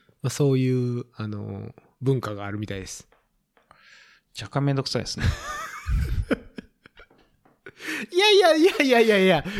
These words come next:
Speaker 1: でもでも。
Speaker 2: うん。
Speaker 1: 毎年バックル変わってたら、お、この年のバックルいいね、みたいなのなるでしょ？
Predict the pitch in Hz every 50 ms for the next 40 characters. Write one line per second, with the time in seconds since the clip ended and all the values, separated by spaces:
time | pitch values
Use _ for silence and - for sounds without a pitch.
0 | 175 - - 254 269 302 320 285 233 202 190 160 196 202 190 180 165 147 131 110
1 | - - - - _ _ _ - - 202 185 147 127 - _ _ - 120 107 95
2 | 98 98 - - _ _ - 170 175 180 190 202 190 - 214 190 - - 196 160
3 | 170 202 - - - - 214 208 202 - 208 202 202 202 202 214 196 180 175 151
4 | 151 131 - 196 226 226 - - _ - 240 247 240 196 226 233 226 - 202 185
5 | 170 156 175 165 - - 185 180 180 185 202 214 202 185 180 185 180 165 165 165
6 | 156 143 135 135 151 170 220 240 196 - 120 110 147 247 -